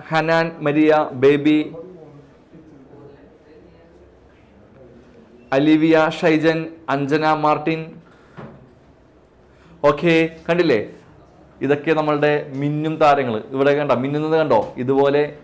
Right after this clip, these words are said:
നിങ്ങളെല്ലാവരും ഒരിക്കലും എന്ത് ചെയ്യണം, നമ്മളൊപ്പം നിന്ന് മിന്നണം. ഓക്കെ, അപ്പം എല്ലാവർക്കും ഒരിക്കൽ കൂടി നല്ലൊരു ദിനം നേർന്നുകൊണ്ട് all the best.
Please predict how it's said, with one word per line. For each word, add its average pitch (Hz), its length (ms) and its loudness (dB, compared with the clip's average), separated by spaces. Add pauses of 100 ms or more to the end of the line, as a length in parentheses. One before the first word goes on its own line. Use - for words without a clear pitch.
(180)
നിങ്ങളെല്ലാവരും 147 880 0 (520)
ഒരിക്കലും 139 320 -2
എന്ത് 143 120 -4
ചെയ്യണം, 131 300 -4 (240)
നമ്മളൊപ്പം 131 400 -2
നിന്ന് 131 400 -8
മിന്നണം. 98 280 -8 (680)
ഓക്കെ, 123 180 -2
അപ്പം - 400 -6
എല്ലാവർക്കും 143 520 2
ഒരിക്കൽ 143 300 -4
കൂടി 147 420 -2 (100)
നല്ലൊരു 139 460 -2 (120)
ദിനം 135 280 -2
നേർന്നുകൊണ്ട് 131 520 -2 (1120)
all 110 140 -2
the 95 100 -16
best. - 220 -20